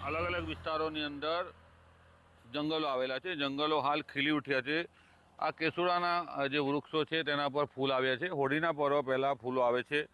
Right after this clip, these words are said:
અને મોટી સંખ્યામાં વૃક્ષો પર ફૂલ જોવા મળી રહ્યા છે. આ પાનવાના જંગલ પાસેના દ્રશ્યો છે.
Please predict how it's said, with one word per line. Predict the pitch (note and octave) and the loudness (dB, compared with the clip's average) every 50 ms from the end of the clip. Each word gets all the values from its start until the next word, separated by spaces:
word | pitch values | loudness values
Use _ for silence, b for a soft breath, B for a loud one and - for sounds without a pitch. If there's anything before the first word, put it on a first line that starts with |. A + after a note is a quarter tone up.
| b b b b b b b b b | b b b b b b b b b
અને | - C#3+ D#3 | -4 -2 0
મોટી | D#3 D3+ D3+ D#3 E3+ E3 | 0 0 0 0 0 -2
સંખ્યામાં | C#3+ D#3+ D#3 C#3 D#3 D#3 D3+ D3 D#3 E3+ E3 | -2 -2 -4 -2 -2 -2 0 0 2 2 2
વૃક્ષો | C#3+ C3+ B2+ - - D3 C#3 | 2 0 -2 -2 -2 -4 -2
પર | B2+ C#3+ C#3+ | 0 0 -2
ફૂલ | B2 - C3+ C3+ C3 B2+ | -2 -2 0 0 0 2
જોવા | B2 B2+ B2 B2 | 2 2 2 2
મળી | A#2+ A#2 A2+ | 2 2 2
રહ્યા | A2+ A2+ G#2+ G#2 | 2 2 2 0
છે. | F#2+ F#2+ E2 D2+ - B B B B B - | 0 -2 -4 -6 -8 B B B B B -6
આ | - - | -4 -2
પાનવાના | C#3 D#3+ D3+ D#3 D#3 E3 E3+ E3+ E3+ E3 | 0 0 0 0 0 0 0 2 0 0
જંગલ | D3 D3 C#3+ D#3 D#3+ D#3 | 0 0 0 0 0 0
પાસેના | D3 D3+ C#3+ C3 D3+ D3+ D3+ | 0 -2 0 0 0 0 0
દ્રશ્યો | C#3 A#2 A#2+ B2+ - - D3 D3+ D3 | 0 0 0 0 0 0 -2 -4 -2
છે. | - D3+ D#3 D#3 D#3+ | -2 0 0 0 0